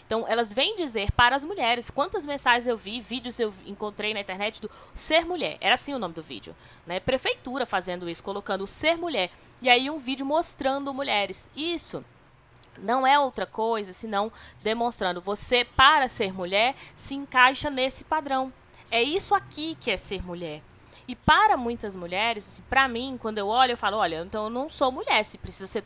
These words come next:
tudo isso daí", né? Tipo, quando fala, né? Ah, doce,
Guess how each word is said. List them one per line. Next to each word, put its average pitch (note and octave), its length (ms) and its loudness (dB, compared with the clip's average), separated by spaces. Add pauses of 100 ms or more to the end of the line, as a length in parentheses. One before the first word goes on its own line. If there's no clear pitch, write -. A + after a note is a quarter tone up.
tudo E4+ 200 -6
isso C4+ 160 -14
daí", F#3+ 320 0
né? F3+ 140 -6
Tipo, - 240 -20
quando G#3 180 -8
fala, F3 280 0
né? A3+ 120 -4 (300)
Ah, F3 140 -4 (100)
doce, A3+ 720 4